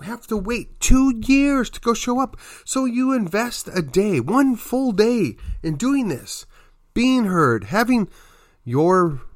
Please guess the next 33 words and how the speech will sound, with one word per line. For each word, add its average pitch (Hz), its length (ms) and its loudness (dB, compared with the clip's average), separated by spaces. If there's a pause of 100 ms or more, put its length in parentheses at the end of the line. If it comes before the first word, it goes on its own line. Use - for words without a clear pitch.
(120)
voice 135 460 -4
acknowledged. 104 840 -6 (1400)
Without 156 440 2
that, 98 260 -4 (2250)
we 151 180 4
have 151 180 6
zero 170 480 6
input 127 360 4
on 104 80 -2
what 117 160 -2
the - 60 -12
party 110 340 4
does 80 320 -14
at 104 120 -12
the 101 80 -12
state - 260 -8
level. 95 320 -16 (2000)
I 147 120 2
mean, 139 220 2 (200)
and 214 140 0
you 190 80 2
can 120 160 -2
say, 113 240 -2
"Well, 107 240 -8
it's - 180 -10
really 104 220 -4
only 101 240 -6
worth 98 260 -6
a 98 80 -8
couple - 380 -10
of - 80 -16
percentage 101 500 -4
points." 101 380 -4